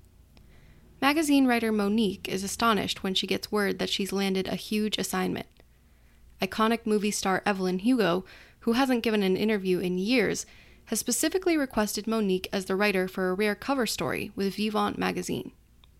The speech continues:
And when Evelyn tells Monique she's chosen her not just for the magazine piece, but as the writer of her biography,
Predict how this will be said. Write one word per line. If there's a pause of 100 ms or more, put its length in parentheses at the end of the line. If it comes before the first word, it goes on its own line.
(480)
And
when
Evelyn
tells
Monique
she's
chosen
her
not
just
for
the
magazine
piece, (320)
but
as
the
writer
of
her
biography,